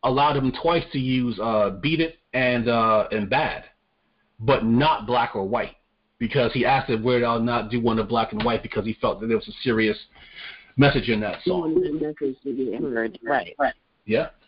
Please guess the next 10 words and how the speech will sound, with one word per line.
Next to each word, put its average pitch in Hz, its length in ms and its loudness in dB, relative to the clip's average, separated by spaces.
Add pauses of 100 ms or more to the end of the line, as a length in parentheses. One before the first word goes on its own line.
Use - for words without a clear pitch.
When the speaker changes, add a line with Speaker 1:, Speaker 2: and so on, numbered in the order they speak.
(260)
Speaker 1:
but 151 300 6
he 165 160 -2
also 190 640 2
asked, 165 340 -2
um, 143 440 0
he 165 120 -6
tried 185 240 2
to 165 80 -2
get, 156 280 0
uh, 123 460 0